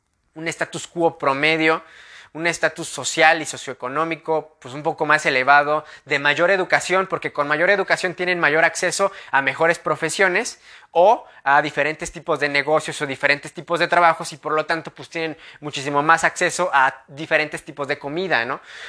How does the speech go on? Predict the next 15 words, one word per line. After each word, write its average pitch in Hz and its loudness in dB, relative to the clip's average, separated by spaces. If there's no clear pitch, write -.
Entonces, 165 0
personas 185 2
con 180 -2
un 190 -4
estatus 165 0
social 170 0
muchísimo 139 -8
menor 156 0
no, 170 2
no 170 2
van 170 4
a 165 4
tener 156 -2
el 143 0
mismo, 139 -4